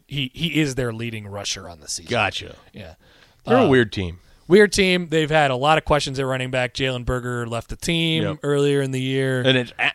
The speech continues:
Speaker 2: Allen is the guy now,
Speaker 1: Braylon
Speaker 2: right?
Speaker 1: Allen is
Speaker 2: Yep.
Speaker 1: the official guy now,
Speaker 2: Yep.
Speaker 1: yes. And, um, so they were still using Mellusi, um, but obviously less than they were in the beginning. He just has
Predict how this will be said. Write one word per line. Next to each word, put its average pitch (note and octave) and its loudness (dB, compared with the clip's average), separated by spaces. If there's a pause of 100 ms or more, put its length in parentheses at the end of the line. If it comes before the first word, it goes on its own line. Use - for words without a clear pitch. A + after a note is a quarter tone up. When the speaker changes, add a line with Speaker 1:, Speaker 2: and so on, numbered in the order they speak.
Speaker 2:
Allen D#3 6
is G2+ -2
the F#2+ -6
guy F2+ -4
now, - -14
Speaker 1:
Braylon F#3+ 8
Speaker 2:
right? F3+ 4
Speaker 1:
Allen D3 2
is B2+ -2
Speaker 2:
Yep. G#2 -12
Speaker 1:
the B2 0
official A2+ -4
guy D#2+ -12
now, C#2+ -14
Speaker 2:
Yep. G2 -10
Speaker 1:
yes. D#2 -6
And, G#2 -8
um, G#2 -6
so A#2+ 0 (220)
they F#3+ 4
were F#3+ 4
still B3 4
using G3+ 2
Mellusi, G#3+ 2 (500)
um, C3+ 2
but C3+ 4
obviously B2+ -2
less A#2 -2
than A#2 -6
they A2 -6
were A2 -4
in A2 -6
the G#2+ -8
beginning. A2 -8
He D3 -2
just B2+ -4
has A#2 -6